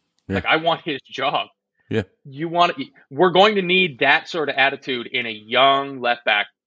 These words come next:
Speaker 2: because Andy Robertson ain't gonna be there forever. And if we have to replace one of the two, Tsimikas or Robertson, well, I know which Greek is being shown the door every single time. So,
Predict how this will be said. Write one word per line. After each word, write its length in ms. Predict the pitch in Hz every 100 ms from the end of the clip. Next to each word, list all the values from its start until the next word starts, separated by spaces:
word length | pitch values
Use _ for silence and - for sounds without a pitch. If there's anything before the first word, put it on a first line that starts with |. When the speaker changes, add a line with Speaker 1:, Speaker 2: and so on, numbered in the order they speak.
| _
Speaker 2:
because 300 | 113 117 104
Andy 240 | 123 147
Robertson 400 | 151 143 139 139
ain't 100 | 139
gonna 120 | 131 123
be 140 | 135
there 140 | 131
forever. 460 | - 120 120 117 117 _ _ _ _ _ _ _ _ -
And 140 | 135
if 100 | 123
we 100 | 143
have 120 | 147 147
to 80 |
replace 340 | 143 151 143 131
one 300 | 127 151 151
of 60 |
the 80 | 123
two, 420 | - 151 147 123 113
Tsimikas 520 | 131 123 127 120 -
or 60 |
Robertson, 500 | 117 139 120 - 104
well, 100 | 107
I 120 | 113 117
know 280 | 120 110 -
which 280 | 127 123 -
Greek 220 | 127 113
is 100 | 113
being 180 | 113 113
shown 220 | 107 113
the 80 | 107
door 180 | 113 110
every 200 | 107 113
single 260 | 113 107 101
time. 320 | 120 110 104
So, 240 | 120 107